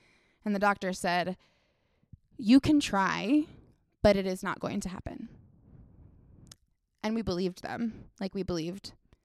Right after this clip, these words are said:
And again, I, like, I don't fault the doctor the first time saying, "This is the best cancer ever." Um, <laughs> like, I don't fault this fertility guy, um, and my hematologist saying,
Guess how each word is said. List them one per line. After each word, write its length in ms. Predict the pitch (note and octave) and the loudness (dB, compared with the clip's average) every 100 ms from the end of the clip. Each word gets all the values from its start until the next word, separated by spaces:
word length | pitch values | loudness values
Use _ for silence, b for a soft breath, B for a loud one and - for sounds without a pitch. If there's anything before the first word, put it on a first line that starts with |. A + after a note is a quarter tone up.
| _ _ _ _ _ _ _ - | _ _ _ _ _ _ _ -4
And 120 | A3+ | -2
again, 420 | B3 B3 G#3 G#3+ - | 0 0 0 -4 -4
I, 220 | G3+ F#3+ - | -4 -4 -6
like, 160 | G3 | -6
I 80 | G3 | -6
don't 260 | G3 F#3 - | -6 -6 -4
fault 200 | G3 G3+ | -4 -2
the 60 | |
doctor 280 | G3 F#3 F#3 | -4 -4 -6
the 100 | F3 | -10
first 280 | - G3 - | -8 -8 -8
time 200 | F3 F3+ | -10 -10
saying, 300 | F3+ F3+ G3 | -6 -4 -2
"This 180 | C#4+ F#4 | -2 -4
is 100 | - | -8
the 100 | - | -6
best 240 | D#4+ - | -6 -6
cancer 360 | F4 E4+ E4+ E4+ | -8 -8 -6 -4
ever." 260 | F#4 E3+ - B B | -2 -4 -6 B B
Um, 360 | - C4 A#3 A3 | 4 6 6 4
<laughs> 260 | F4+ F4 | 0 2
like, 220 | E4+ B3 A#3 | 0 2 2
I 120 | A#3+ | 0
don't 380 | G#3 A3 F3 - | 6 6 6 6
fault 240 | G3+ F#3 | 6 6
this 160 | G#3 - | 0 -2
fertility 500 | G3+ - A3+ G#3 E3+ | -2 4 6 6 4
guy, 320 | D#3+ D#3+ G3 b b b b | 2 0 -2 b b b b
um, 200 | G3 G3 | 2 2
and 140 | F#3+ | 0
my 80 | E3+ | 0
hematologist 720 | G#3+ F3 F#3+ G3+ F#3+ F3 F#3 | 2 0 4 6 6 4 0
saying, 460 | - - F3+ F3 G3 | -2 -2 0 0 0